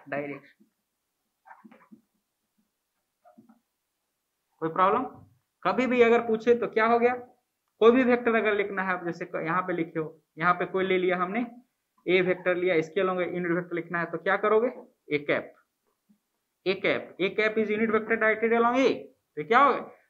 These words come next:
वेक्टर ए को हमने किससे मल-, डिवाइड करा जी? इसके मैग्नीट्यूड से। याद रहेगा ना?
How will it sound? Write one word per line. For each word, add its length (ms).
वेक्टर 420
ए 120
को 140
हमने 300
किससे 300
मल-, 200
डिवाइड 300
करा 180
जी? 180
इसके 240
मैग्नीट्यूड 500
से। 560
याद 100
रहेगा 300
ना? 120